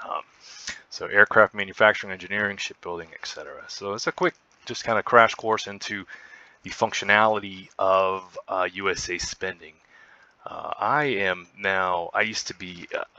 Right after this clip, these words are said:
born and raised inside the Beltway and recently moved my family to Wilmington, North Carolina. So I'm been really interested in looking at contracts that are being performed, um, in my,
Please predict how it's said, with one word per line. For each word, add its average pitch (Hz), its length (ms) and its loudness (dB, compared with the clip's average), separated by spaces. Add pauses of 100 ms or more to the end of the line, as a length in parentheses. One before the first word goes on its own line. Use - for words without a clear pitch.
(120)
born 170 200 8
and 135 80 4
raised 120 200 6
inside 104 320 2
the - 80 -10
Beltway 117 540 0 (260)
and 90 380 -6
recently 98 300 -10
moved 90 180 -12
my 87 100 -2
family 85 420 -8
to - 140 -18
Wilmington, 90 480 -8
North 85 180 -6
Carolina. 98 420 -4
So 87 220 -8
I'm 85 180 -8 (680)
been 104 140 -6
really 143 240 2
interested 98 340 -4
in 95 60 -10
looking 90 280 -12
at 87 140 -4
contracts 98 640 0
that 90 140 -6
are 85 80 -6
being 85 240 -14
performed, 95 880 -6 (720)
um, 50 400 -4 (680)
in 98 240 -8
my, 87 640 -2